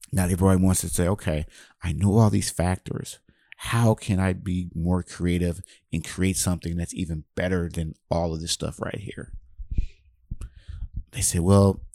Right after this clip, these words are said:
I think a lot of us, a lot of us really don't want to get to that next, that last level. That takes a lot of work.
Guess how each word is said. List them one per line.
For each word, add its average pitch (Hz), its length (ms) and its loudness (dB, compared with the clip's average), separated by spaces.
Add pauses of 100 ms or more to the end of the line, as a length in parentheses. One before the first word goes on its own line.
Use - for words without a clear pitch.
(260)
I - 60 -4
think 127 180 0
a 95 40 4
lot 87 280 4
of 95 120 2
us, 87 260 0 (1300)
a 85 60 -4
lot 92 220 4
of 95 100 2
us 90 260 0 (280)
really 113 260 8
don't 107 360 4
want 101 240 4
to - 80 -12
get 90 160 0
to - 80 -12
that 80 180 -2
next, 87 240 -6
that 85 180 0
last 87 300 0
level. - 340 -4 (560)
That 110 140 0
takes - 220 2
a 78 40 0
lot 76 120 0
of - 60 -4
work. - 280 -8